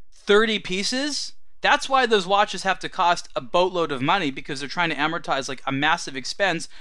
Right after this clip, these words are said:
But also, they're like, "Well, we're only making this many. Does the movement really need to work that well?"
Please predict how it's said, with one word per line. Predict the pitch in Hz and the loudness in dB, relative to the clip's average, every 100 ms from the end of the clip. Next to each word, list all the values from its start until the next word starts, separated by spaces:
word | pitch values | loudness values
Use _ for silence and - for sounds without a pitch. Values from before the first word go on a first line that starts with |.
| - | -2
But | 185 | 0
also, | 220 277 339 - 151 143 165 - - - | 4 2 4 4 4 4 0 -8 -14 0
they're | 196 | 2
like, | 220 220 220 | 6 4 4
"Well, | 220 | 6
we're | 226 | 6
only | 247 233 | 6 4
making | 220 208 196 | 4 2 2
this | 196 180 | 0 2
many. | 190 208 165 165 165 - - | 2 4 2 -2 -4 -12 -6
Does | 185 180 | -2 0
the | 180 | 2
movement | 175 214 185 156 | 4 4 2 2
really | 185 185 | 2 2
need | 180 180 | 2 0
to | 151 | -2
work | 135 165 | -2 0
that | 226 208 | 0 2
well?" | 240 277 302 | 4 4 2